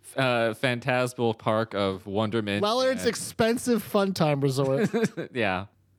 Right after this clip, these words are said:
Speaker 2: And,
Speaker 1: Uh,
Speaker 2: and, and
Speaker 1: uh,
Speaker 2: all you can eat buffet.
Speaker 1: Yeah, eh, but the all you can eat is, uh, got a little asterisk.
Speaker 2: Yeah, y-, you have to eat it all.
Speaker 1: I will, I'm just gonna take another bow and arrow shot at Red Boy.
Speaker 2: Okay,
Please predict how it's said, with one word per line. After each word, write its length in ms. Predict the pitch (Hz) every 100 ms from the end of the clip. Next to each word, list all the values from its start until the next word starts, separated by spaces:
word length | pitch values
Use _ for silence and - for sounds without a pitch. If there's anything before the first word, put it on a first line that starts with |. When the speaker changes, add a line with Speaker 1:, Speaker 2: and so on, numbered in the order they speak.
| _ _ -
Speaker 2:
And, 220 | 170 165
Speaker 1:
Uh, 280 | 123 131 131
Speaker 2:
and, 200 | 190 185 -
and 260 | 185 185 180
Speaker 1:
uh, 40 |
Speaker 2:
all 160 | 175 175
you 120 | 180
can 160 | 175 151
eat 200 | 147 -
buffet. 480 | 131 - 120 120 - _ _ _ _ _ _ _ -
Speaker 1:
Yeah, 260 | 113 87 -
eh, 200 | 101 131
but 200 | 113 135
the 80 | 135
all 120 | 120
you 80 | 120
can 140 | 110
eat 180 | 110 95
is, 300 | 101 95 87
uh, 220 | 80 90 85
got 160 | 95
a 80 | 87
little 220 | 85 87
asterisk. 640 | 82 80 - 82 78 - - _
Speaker 2:
Yeah, 760 | - 147 147 143 143 139 131 127 107 - -
y-, 80 | 147
you 260 | 139 160
have 320 | 139 160 143
to 100 | -
eat 200 | 147 139
it 80 | 123
all. 360 | 127 127 131 - - -
Speaker 1:
I 180 | 127 139
will, 760 | 135 131 131 127 123 120 120
I'm 160 | - 123
just 100 | 117
gonna 160 | 120
take 220 | 104 110 101
another 300 | 101 95 90
bow 240 | 95 87
and 100 | 87
arrow 220 | 85 85
shot 340 | 85 95 85 -
at 280 | 87 -
Red 260 | 92 92 85
Boy. 320 | 85 80 80 - _ _ _ _ _
Speaker 2:
Okay, 240 | 170 190